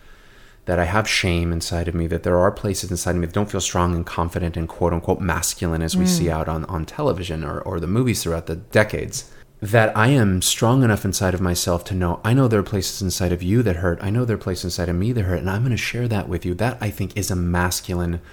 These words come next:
Speaker 1: quality.
Speaker 2: Right.
Speaker 1: There was a, an N B A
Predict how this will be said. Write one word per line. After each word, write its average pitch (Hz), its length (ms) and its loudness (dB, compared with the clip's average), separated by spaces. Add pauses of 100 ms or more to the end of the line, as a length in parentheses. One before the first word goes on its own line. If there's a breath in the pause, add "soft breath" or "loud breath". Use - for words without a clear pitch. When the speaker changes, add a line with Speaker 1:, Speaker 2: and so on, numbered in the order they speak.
(280 loud breath)
Speaker 1:
quality. 107 680 2
Speaker 2:
Right. 156 340 -2 (260)
Speaker 1:
There 101 220 2
was 98 240 0
a, 90 420 -2 (540 soft breath)
an 101 140 0
N 101 160 4
B 92 200 4
A 95 460 4